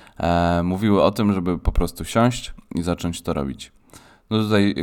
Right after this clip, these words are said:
kłania, kłania się laska z Chłopaki nie płaczą, który, który mówi, że trzeba sobie z-, y, zadać w życiu jedno zajebiście, ale to zajebiście ważne pytanie, co lubisz w życiu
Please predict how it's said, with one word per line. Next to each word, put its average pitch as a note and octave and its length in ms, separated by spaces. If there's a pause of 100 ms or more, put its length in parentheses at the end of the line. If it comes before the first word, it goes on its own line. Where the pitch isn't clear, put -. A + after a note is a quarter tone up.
kłania, F#2+ 400
kłania F#2 340
się F#2 160
laska F#2 320
z - 60
Chłopaki - 400
nie D#2 120
płaczą, G#2 560 (880)
który, F2+ 600
który F2 320
mówi, F2 400
że E2 300
trzeba D#2+ 280
sobie E2 360
z-, E2+ 60 (380)
y, E2 40
zadać E2+ 340
w E2+ 60
życiu E2+ 400
jedno E2+ 540
zajebiście, D#2+ 680
ale D2+ 160
to - 140
zajebiście D#2+ 580
ważne D#2 320
pytanie, G#2+ 440
co F#2+ 160
lubisz F2 300
w E2+ 60
życiu F#2 280